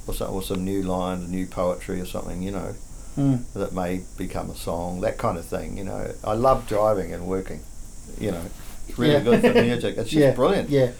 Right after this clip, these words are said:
Speaker 1: And a great way to listen to your music as you, uh, putting it all together too. I live with stuff and then, you know, mull it over and play it over and over again, you
Speaker 2: Well,
Speaker 1: know,
Speaker 2: you're sort of
Speaker 1: and see how
Speaker 2: experience-
Speaker 1: to make it better.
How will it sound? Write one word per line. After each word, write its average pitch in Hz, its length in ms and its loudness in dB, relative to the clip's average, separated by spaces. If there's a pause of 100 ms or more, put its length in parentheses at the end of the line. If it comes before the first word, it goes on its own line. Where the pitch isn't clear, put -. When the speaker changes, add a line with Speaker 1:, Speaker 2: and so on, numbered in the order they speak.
(280)
Speaker 1:
And 123 140 4
a 127 40 6
great 135 220 6
way 120 140 6
to 117 60 4
listen 120 260 0
to 120 100 -4
your 110 120 -2
music 104 360 -2
as 107 180 0
you, 101 220 -2 (720)
uh, 98 240 -2 (300)
putting 107 220 -2
it 98 60 -6
all 95 140 -4
together 113 400 -4
too. 95 380 -4 (560)
I 110 100 4
live 110 260 4
with 101 180 0
stuff - 500 -2
and 104 200 -4
then, 95 340 -2 (1400)
you 127 140 2
know, 101 160 2
mull 107 320 4
it 101 40 4
over 101 280 2
and 95 120 -2
play 98 220 2
it 95 60 0
over 95 240 -2
and 92 100 0
over 95 180 -2
again, 92 360 -4
you - 20 -4
Speaker 2:
Well, - 480 -6
Speaker 1:
know, 160 80 0
Speaker 2:
you're 185 80 4
sort 247 140 4
of 196 80 4
Speaker 1:
and 170 120 2
see - 180 2
how 170 80 6
Speaker 2:
experience- 110 200 6
Speaker 1:
to 95 60 0
make 95 200 0
it - 120 -8
better. 95 320 0